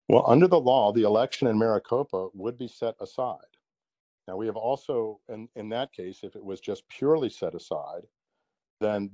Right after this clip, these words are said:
those votes in Maricopa would be thrown out, and then the votes in the remaining counties in Arizona, that result would be the final result,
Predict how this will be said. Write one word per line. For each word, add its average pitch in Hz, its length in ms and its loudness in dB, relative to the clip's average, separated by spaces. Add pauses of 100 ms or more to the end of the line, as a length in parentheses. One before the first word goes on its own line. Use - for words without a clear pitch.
those 123 320 4
votes 117 260 2
in 101 100 -10
Maricopa 101 680 -8
would 92 340 -10
be 87 400 -10 (260)
thrown 104 280 4
out, 85 320 -4 (400)
and 92 200 -4
then 92 460 -2 (100)
the 90 140 -2
votes 107 400 4
in 104 140 -6
the 92 100 -2
remaining 104 420 -2
counties 95 380 -6
in 87 60 -10
Arizona, 87 560 -4 (480)
that 101 320 4
result 92 500 0 (200)
would 87 340 -6
be 87 340 -6
the 90 80 -2
final 82 320 -4
result, 107 460 2